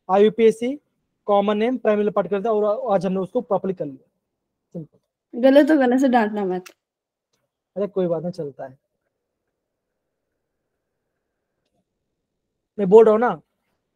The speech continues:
Speaker 1: गलती करो चलेगा, आप यहाँ पे गलती करो चले, कोई इशू वाली बात नहीं।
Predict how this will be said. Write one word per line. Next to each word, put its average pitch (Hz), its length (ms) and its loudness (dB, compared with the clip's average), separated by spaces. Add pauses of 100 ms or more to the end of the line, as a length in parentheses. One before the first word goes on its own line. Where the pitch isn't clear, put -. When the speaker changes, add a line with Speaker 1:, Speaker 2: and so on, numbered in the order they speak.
(280)
Speaker 1:
गलती 190 460 2
करो 254 140 8
चलेगा, 190 420 0 (760)
आप 185 180 0
यहाँ 196 220 2
पे 226 100 2
गलती 214 220 2
करो 233 100 4
चले, 214 220 -2
कोई 208 140 2
इशू 202 140 -4
वाली 175 120 -2
बात 156 220 -10
नहीं। 139 100 -20